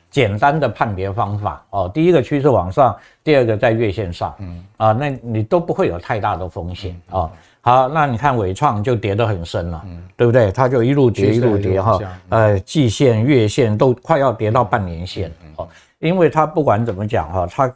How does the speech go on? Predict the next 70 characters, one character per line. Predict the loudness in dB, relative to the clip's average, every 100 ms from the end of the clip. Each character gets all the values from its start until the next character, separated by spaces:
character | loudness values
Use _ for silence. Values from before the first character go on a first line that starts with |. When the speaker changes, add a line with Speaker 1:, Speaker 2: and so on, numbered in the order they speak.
| _
Speaker 1:
比 | -6
大 | -2 -2
盘 | -2 -6
看 | -4 -4 -4
起 |
来 | -8
还 | -8 -8
强 | -10 -12 -4
一 |
点， | -4 -4
因 | -4
为 | -2
大 | 0
盘 | 0 -4
半 | -4 -4
年 | -4 -6
线 | -6 -4
都 | -4
跌 | -4 -8 -10
破 | -8 -8
了 | -10 -10
哈。 | -10
Speaker 2:
嗯， |
嗯， |
嗯， |
嗯。 | -10 _ _ _
Speaker 1:
那 | 0 2
这 | 4
种 | 2 0
都 | 0 0
叫 | 2 0
空 | -2 -4
头 | -4 -6
股 | -8
票。 | -4 -2 -2
Speaker 2:
对。 | -4 -20 _
Speaker 1:
那 | 0
我 | 2 2
建 | 2 2 2
议 | 2
大 | 2 2
家， | 4 2
如 | 2 2
果 | 0
你 | -2
还 | -4 -4 -2
手 | -2 -2
上 | -2 -4
还 | -4
有， | -2 -2 -2
或 | -2 -2
者 | -2
前 | -4 -4 -4
几 | -2
天 | -2 0
买 | 0 -2
了， | -4
现 | -4 -2
在 | 0 0
又 | 0
不 | -2 -2
涨， | -4 -6 -8 _ -4
那 | 0
有 | 2 2
反 | 0 -4 -4
弹 | -8 -8
都 | -6 -4
先 | -4 -4 -4
出。 | -6 -8 -10 -14
Speaker 2:
好。 | -18